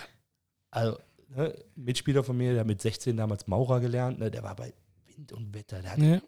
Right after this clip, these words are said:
Speaker 1: immer auf dem Bau gestanden, der war Torwart, immer wieder, aber je, dreimal die Woche Training, Sonntagsspiel, ne, und dann zehn Jahre später hörst du, Bürokaufmann hier im Ort, ne.
Speaker 2: Aber das, aber das ist ja das, wo wir uns ja drüber unterhalten haben, ne, dass wir,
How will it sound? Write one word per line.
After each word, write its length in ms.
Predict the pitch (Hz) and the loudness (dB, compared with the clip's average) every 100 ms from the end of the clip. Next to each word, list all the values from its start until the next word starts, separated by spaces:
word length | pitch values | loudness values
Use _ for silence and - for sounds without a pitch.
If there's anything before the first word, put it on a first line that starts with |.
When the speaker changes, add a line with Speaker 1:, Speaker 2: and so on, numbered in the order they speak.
| _ | _
Speaker 1:
immer 240 | 180 175 | -2 0
auf 120 | 135 139 | -2 -4
dem 120 | 120 | 2
Bau 160 | 123 | 2
gestanden, 320 | 123 - 107 98 | 2 -2 -4 -2
der 100 | 113 | -4
war 140 | - | 0
Torwart, 400 | - 156 110 - - - - _ _ | 2 2 0 -6 -14 -20 -20 _ _
immer 380 | 160 175 156 135 | -4 -2 -2 -2
wieder, 180 | 156 135 | -2 0
aber 80 | 127 | -2
je, 240 | 156 147 | -4 -6
dreimal 320 | 147 156 160 | -4 -2 0
die 120 | 151 139 | -2 -2
Woche 160 | 135 | -4
Training, 340 | 131 139 120 113 | -2 0 0 0
Sonntagsspiel, 760 | 120 170 135 - - 143 127 | -2 -2 -4 -8 -10 -4 0
ne, 160 | 120 165 | 2 0
und 100 | 131 | 0
dann 220 | 123 120 - - _ _ _ | 0 -2 -8 -20 _ _ _
zehn 220 | - 127 | -10 -4
Jahre 200 | 120 107 | 0 0
später 340 | 98 117 110 110 | 0 -2 0 2
hörst 240 | 113 98 | 0 0
du, 100 | 107 101 - - _ _ _ | -2 -2 -10 -20 _ _ _
Bürokaufmann 600 | 104 107 104 104 113 101 | -16 -14 -8 -6 -2 -2
hier 220 | 101 123 | 0 0
im 200 | 117 107 | 0 0
Ort, 300 | 123 110 - - - - - | 2 2 2 -12 -20 -14 -4
ne. 160 | 120 | -2
Speaker 2:
Aber 140 | 131 135 | 10 10
das, 320 | 151 - - | 10 6 2
aber 220 | 143 143 | 2 4
das 220 | 139 147 | 4 2
ist 80 | - | 4
ja 100 | 156 | 4
das, 320 | 139 147 - 151 | 6 6 6 6
wo 160 | 143 | 8
wir 160 | 143 151 | 12 12
uns 220 | 143 - | 10 6
ja 140 | 147 143 | 6 8
drüber 500 | 143 139 143 135 - _ _ - _ | 8 10 10 8 2 _ _ -20 _
unterhalten 680 | 139 131 127 165 - 139 127 | 0 6 8 6 4 -4 -2
haben, 240 | 120 120 | -2 0
ne, 80 | 127 | 2
dass 260 | 139 - | 2 4
wir, 280 | 135 135 135 | 6 8 6